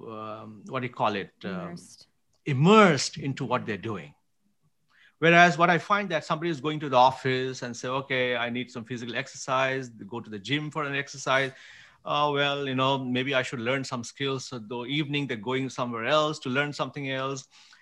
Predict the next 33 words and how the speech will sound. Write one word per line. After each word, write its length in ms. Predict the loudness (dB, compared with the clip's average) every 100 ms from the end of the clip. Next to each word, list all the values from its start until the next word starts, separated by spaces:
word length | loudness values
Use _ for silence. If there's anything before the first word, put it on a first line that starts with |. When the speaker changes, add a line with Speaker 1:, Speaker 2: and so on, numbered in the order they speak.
| -8
Speaker 1:
And 180 | -4 2
then, 400 | 4 4 2 0
uh, 320 | 0 0 -2
"Oh, 300 | 0 0 0
maybe 300 | -2 -4 -4
in 60 | -4
the 80 | -4
weekend 380 | -4 -4 -4
I'll 160 | -4 -4
catch 280 | -4 -6 -6
up 60 | -12
with 120 | -12
some 200 | -12 -12
friends 400 | -8 -8 -8 -10
in 80 | -8
the 40 |
bar," 400 | -2 0 0 -2
you 60 | -6
know, 200 | -10 -12
s-, 200 | -16 -20 _ _ _
so 100 | -14
they 60 |
go 120 | -10
to 100 | -8
the 100 | -8
pub. 380 | 0 4 4 2
And 240 | -6 -8 -10 _ _ _ _ _
so 440 | 2 6 6 4 -4
it's 140 | -8 0
all 120 | 0
fragmented, 600 | 6 6 6 2 0 -6
you 80 | -8
know, 180 | -10